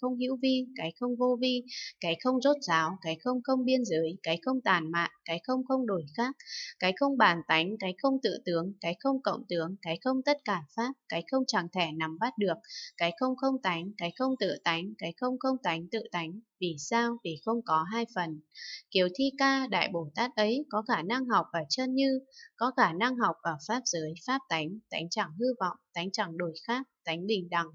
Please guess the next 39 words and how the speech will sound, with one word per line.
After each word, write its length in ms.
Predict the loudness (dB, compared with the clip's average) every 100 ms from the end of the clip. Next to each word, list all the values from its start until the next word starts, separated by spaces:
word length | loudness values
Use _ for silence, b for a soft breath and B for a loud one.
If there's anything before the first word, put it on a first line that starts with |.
| -10
tánh 160 | -8 -4
ly 180 | -2 -2 -2
sanh, 200 | -2 -2 -6 B B B
định 200 | -2 -2 0
pháp, 180 | 0 0 -2
trụ 240 | -2 -2 0
pháp, 200 | 0 0 0
thật 160 | -2 0
tế, 240 | 2 2 0 -4
cảnh 200 | -6 -4
giới 220 | -4 -2 2
hư 200 | 2 2
không, 220 | 2 2 0
cảnh 140 | -4 -6
giới 240 | -6 -4 -2
bất 140 | -4 0
tư 160 | 0 2
nghì. 280 | 0 0 -6 _ B B B -4
Vì 140 | -4 -2 -2
sao? 200 | -2 -2 -4
Vì 180 | -6 -4
không 120 | -4 -2
có 180 | -2 -2 -2
hai 120 | -4 -4
phần. 240 | -6 -6 -10 -14 _ -8
Kiều 160 | -6 -6 -2
Thi 160 | -2 0
Ca, 260 | -2 -2 -4 -6
Đại 220 | -4 -2
Bồ 140 | -6 -6 -2
Tát 160 | -2 0
ấy 300 | 0 0 -4 -10 B B
có 240 | -2 0 2
khả 160 | 2 2
năng 160 | 0 0
học 180 | 2 2
ở 160 | 0 -4 -2
Thánh 240 | -4 -2
Đế 160 | 0